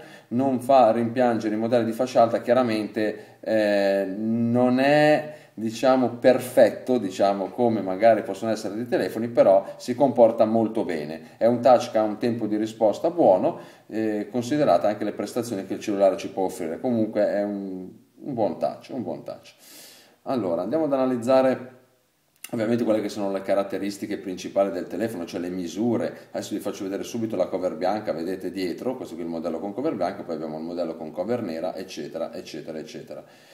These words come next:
Le misure di questo smartphone sono veramente interessanti, perché oltre i tre virgola cinque pollici, che è la classica misura che ci permette di fare la maggior parte dei lavori,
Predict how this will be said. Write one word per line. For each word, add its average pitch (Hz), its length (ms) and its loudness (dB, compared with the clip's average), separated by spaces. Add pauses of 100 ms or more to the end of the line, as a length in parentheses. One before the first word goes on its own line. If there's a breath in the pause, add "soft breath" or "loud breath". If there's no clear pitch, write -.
(140 loud breath)
Le 143 120 -2
misure 175 420 0
di 127 120 -2
questo 120 640 0
smartphone 107 680 -2
sono 110 320 -6
veramente 101 420 -4
interessanti, 95 500 -6
perché 92 220 -10
oltre 135 200 -4
i 107 40 -4
tre 123 160 -2
virgola 110 320 -2
cinque 107 280 -6
pollici, 92 360 -2
che 95 140 -4
è 92 120 -8 (100)
la 85 140 -4
classica 104 440 -4
misura 92 400 -4
che 90 80 -8
ci 87 160 -12
permette 92 400 -6
di 76 80 -12
fare 95 240 -2
la 90 100 -6
maggior 87 260 -8
parte 98 240 -4
dei 87 140 -8
lavori, 92 500 -4